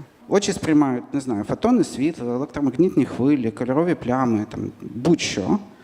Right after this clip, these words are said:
Потім очі трансформують те, що сприйняли, в електричний сигнал, і він йде в мозок. І мозок показує мені пляшку. Е, в цьому процесі бачення є три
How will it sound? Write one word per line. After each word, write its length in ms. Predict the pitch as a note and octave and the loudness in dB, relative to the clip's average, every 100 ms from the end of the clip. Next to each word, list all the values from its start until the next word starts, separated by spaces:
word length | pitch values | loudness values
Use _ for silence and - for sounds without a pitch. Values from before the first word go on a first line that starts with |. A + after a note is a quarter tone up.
| - - - - | -20 -20 -18 0
Потім 320 | F3+ G3+ F#3 | 0 2 -2
очі 180 | F3 D3+ | 0 -2
трансформують 680 | D3+ D#3 - D#3+ E3+ C#3+ - | 0 0 4 4 4 2 -2
те, 100 | C#3+ | -4
що 140 | C#3+ | -4
сприйняли, 500 | - C#3+ C#3 C3 A#2+ | -6 0 2 2 0
в 80 | A#2 | -2
електричний 520 | C3 - C#3 - B2 | -4 -2 -4 0 0
сигнал, 480 | - C3 F3+ C4+ F3+ | 0 2 4 4 2
і 100 | D#3 | 4
він 140 | F3+ | 2
йде 200 | C#3 A#2+ | 2 0
в 80 | C3 | -2
мозок. 440 | A2 G#2 - - - - _ - - - _ _ | -2 -2 -4 -14 -16 -18 _ -20 -20 -20 _ _
І 60 | B2+ | 2
мозок 320 | F3 A#3+ A3+ | 4 2 0
показує 540 | - - E3+ F#3 D#3 | -4 0 0 2 2
мені 260 | C#3 C3 C#3+ | 2 4 2
пляшку. 500 | C#3 B2+ A#2 - - - - - - - - | 0 -2 -2 -4 -12 -18 -20 -20 -20 -20 -4
Е, 320 | C3+ B2+ B2+ | 0 2 2
в 100 | B2+ | 0
цьому 240 | - F3+ E3+ | 2 4 4
процесі 500 | - D3+ F3+ D#3+ D#3+ | 0 -8 -6 -4 -4
бачення 520 | C#3+ B3+ - G3 D#3+ | 0 0 2 4 4
є 280 | D3 C#3+ D#3+ | 4 0 -4
три 600 | - - D#3 G#3 G3 G#2+ | -2 -4 -2 -2 -2 -2